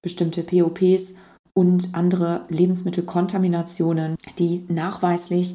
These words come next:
die, ähm, Enzymaktivität unserer Mikrobiota beeinflussen und aber auch die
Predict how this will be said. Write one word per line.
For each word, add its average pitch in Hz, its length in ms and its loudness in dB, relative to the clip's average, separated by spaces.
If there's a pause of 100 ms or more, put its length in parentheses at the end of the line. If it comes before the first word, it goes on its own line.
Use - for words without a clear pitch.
die, 175 400 2
ähm, 165 340 -2
Enzymaktivität 160 1120 -2
unserer 156 420 -4
Mikrobiota 156 800 -4
beeinflussen 240 840 -2 (300)
und 208 280 2
aber 175 200 -2
auch 165 260 -4
die 156 320 -6